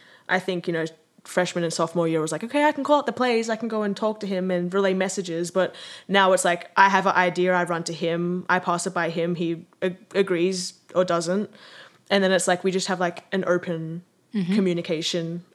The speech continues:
Speaker 1: And he's, he's let me just develop into someone that can kinda, like, take the reins a bit, which is,
Speaker 2: Yeah.
Speaker 1: like,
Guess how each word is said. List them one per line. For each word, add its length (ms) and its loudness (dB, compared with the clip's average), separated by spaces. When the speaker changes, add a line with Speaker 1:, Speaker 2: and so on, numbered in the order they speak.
Speaker 1:
And 160 4
he's, 200 2
he's 260 -2
let 160 2
me 120 2
just 400 -8
develop 460 0
into 480 -4
someone 320 4
that 100 0
can 100 -4
kinda, 160 0
like, 160 -2
take 180 0
the 100 2
reins 260 -2
a 60 -6
bit, 180 -4
which 140 -6
is, 80 0
Speaker 2:
Yeah. 40 0
Speaker 1:
like, 140 -4